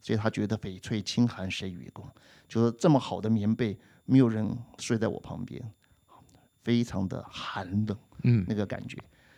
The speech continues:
Speaker 1: 所以呢，这个，这种落寞的感觉需要用到莫扎特第二十二号钢琴协奏曲的第二乐章。
Speaker 2: OK，一个是第二，一个是第三。
Speaker 1: 对，所以这个我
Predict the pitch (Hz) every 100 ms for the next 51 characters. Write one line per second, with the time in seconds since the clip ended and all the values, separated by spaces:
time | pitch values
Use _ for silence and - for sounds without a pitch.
0 | _ - 123 113 110 110 - _ _ _
1 | - 143 117 107 - - 190 127 135 185
2 | 143 120 107 101 98 - _ - - 127
3 | 123 110 110 101 98 95 - _ _ _
4 | _ - 123 110 101 101 104 90 - -
5 | 131 - 101 98 92 98 98 95 92 90
6 | 90 95 - - - _ _ _ _ _
7 | _ - 139 - 147 92 80 - 98 -
8 | _ 147 131 120 - 120 _ _ _ 135
9 | 123 113 170 127 120 107 104 98 104 -
10 | 101 92 107 - - 202 165 262 214 143
11 | - 123 117